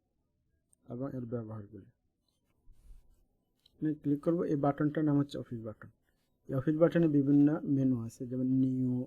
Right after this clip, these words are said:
ওপেন, সেভ, সেভ এজ, প্রিন্ট, প্রিপেয়ার, সেন্ড, পাবলিশ and ক্লোজ। এগুলির বিভিন্ন ধরনের কাজ আছে। নিউ হচ্ছে, আমরা দেখি এখন নিউ বাটন। নিউ বাটন আমরা ক্লিক করলে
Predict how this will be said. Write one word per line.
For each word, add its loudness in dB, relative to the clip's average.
ওপেন, -2
সেভ, -4
সেভ -8
এজ, -4
প্রিন্ট, -6
প্রিপেয়ার, -8
সেন্ড, -6
পাবলিশ 0
and -4
ক্লোজ। -12
এগুলির 6
বিভিন্ন 2
ধরনের -2
কাজ -10
আছে। -18
নিউ 6
হচ্ছে, 0
আমরা 2
দেখি -2
এখন -4
নিউ 2
বাটন। -10
নিউ 2
বাটন 2
আমরা 2
ক্লিক 0
করলে 4